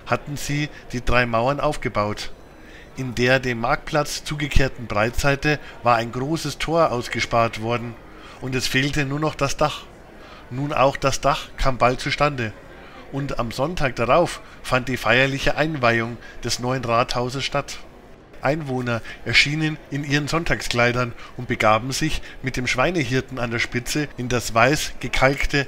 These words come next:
dreieckige Gebäude. Doch sie waren noch nicht an der Treppe, da purzelten sie auch schon durcheinander, stolperten über fremde Füße, traten irgendwem auf die Hand, stießen mit den Köpfen zusammen und schimpften wie die Rohrspatzen. Die drin waren,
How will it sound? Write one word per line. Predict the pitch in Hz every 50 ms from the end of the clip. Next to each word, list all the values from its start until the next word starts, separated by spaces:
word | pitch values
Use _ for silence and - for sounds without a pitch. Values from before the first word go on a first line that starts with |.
| - -
dreieckige | - 117 120 127 135 135 139 131 127 135 139 131
Gebäude. | - 143 131 135 135 139 135 117 110 104 - - - - - - - - - - -
Doch | - 131 -
sie | - - 135 110
waren | 120 117 123 135 139
noch | 139 135 -
nicht | - 143 139 - -
an | 127
der | 117 117 110 -
Treppe, | - 104 110 - - 143 151 147 - - - - -
da | -
purzelten | 117 - - - 135 139 - - 147 135 - - 151 151 139 - - -
sie | - - 135
auch | 110 107 127 131 -
schon | - 147 135 123
durcheinander, | 143 143 139 139 131 131 143 156 160 151 127 110 - - - -
stolperten | - - - 151 160 160 135 135 123 110 - 113 123
über | 127 120 127 127
fremde | - - 120 131 139 139 135 131
Füße, | - - 156 160 131 120 123 107 - - - - - -
traten | - 113 120 123 127 135 - 143 143 143
irgendwem | 131 135 151 151 139 120 120 123 139 147 139
auf | 127 123 -
die | - 131 120
Hand, | 139 151 143 - - - - - - - -
stießen | - - - 139 143 147 - - 147
mit | 143 135 127
den | 123 117
Köpfen | - 127 117 - - 147 131
zusammen | - 135 - 139 139 143 147 151 147 - - - -
und | - 131 120
schimpften | - 156 170 165 - - - 120 113 113
wie | 139
die | 147 156
Rohrspatzen. | 151 139 151 156 156 - - - 104 98 - - - 107 104 - - - - - - - - - - - -
Die | - 127 120
drin | - 156 185 208 196 143
waren, | 123 117 113 117 117 113